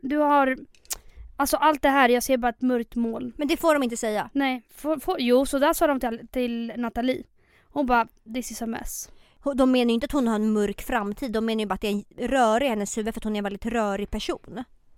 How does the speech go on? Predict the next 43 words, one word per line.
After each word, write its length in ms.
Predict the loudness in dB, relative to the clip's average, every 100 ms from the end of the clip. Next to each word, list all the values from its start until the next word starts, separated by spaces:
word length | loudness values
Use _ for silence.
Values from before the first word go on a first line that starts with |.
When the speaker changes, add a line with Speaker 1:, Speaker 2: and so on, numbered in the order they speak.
| _ _ -20 -18 0
Speaker 1:
Ja, 160 | 2 4
men 160 | 2
tänk 180 | 0 0
om 60 | 0
hon 60 |
inte 120 | 0 -2
kan 180 | -6 -6
hitta 380 | -8 -8 -4 -2
något 160 | -2
bra 240 | -4 -10 -10
att 60 | -10
säga 260 | -12 -12
om 60 | -16
mig 140 | -12
då. 160 | -10 -10 -14 -20 _ _ _ _ _ _ -20
Speaker 2:
Ja. 120 | -18 -20 -20 -20 _ _ _ -20 _ _ _ -18
Ja. 300 | -16 -14 -16 _ -12
Men 240 | -6 -4
också 280 | -4 -4 -4
så 60 |
här, 60 | -4
för 80 | -4
att 100 | -2
jag 220 | -2 -2
kommer 240 | -2 -2
ju 80 | -2
vilja 320 | -2 -4 -2
att 60 | 0
Speaker 1:
Du 100 | 2
Speaker 2:
hon 80 | 2
Speaker 1:
kommer 160 | 4
ju 80 | 4
för 100 | 2
fan 240 | 4 4 4
fråga, 300 | 0 -2 -4 -8 -6 0
"Vi 60 |
fick... 360 | 4 4 2 -18 -8
när 280 | -2 -2 -2 0
kommer 160 | 4 4
jag 60 | 2
få 140 | 0
barn?" 500 | 0 2 0 -4 -6
Speaker 2:
Självklart. 760 | -6 -6 -6 -8 -8 -10 -20